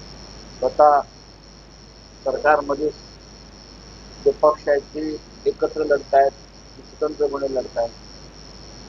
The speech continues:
आम्ही आहोत महाविकास आघाडी, इतर काही पक्ष आहेत आघाडी,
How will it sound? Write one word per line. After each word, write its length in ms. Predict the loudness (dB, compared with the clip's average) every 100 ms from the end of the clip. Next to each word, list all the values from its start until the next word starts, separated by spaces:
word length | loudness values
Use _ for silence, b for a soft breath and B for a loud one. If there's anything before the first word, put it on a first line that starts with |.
| -20 -20 -18 -20 -12 -10 0
आम्ही 220 | 2 6
आहोत 260 | 6 6 2 0
महाविकास 420 | 0 0 -2 -4 -4
आघाडी, 320 | -16 -20 -20 -20 -20 -20 -20 -20 -20 -20 -20 -20 -20 -20 -20 -20 -20 -20 -20 -14 -12
इतर 280 | 4 4 6
काही 180 | 4 4
पक्ष 340 | 0 -4 -2
आहेत 560 | -2 -2 -8 -20 -14 -12
आघाडी, 280 | -10 -10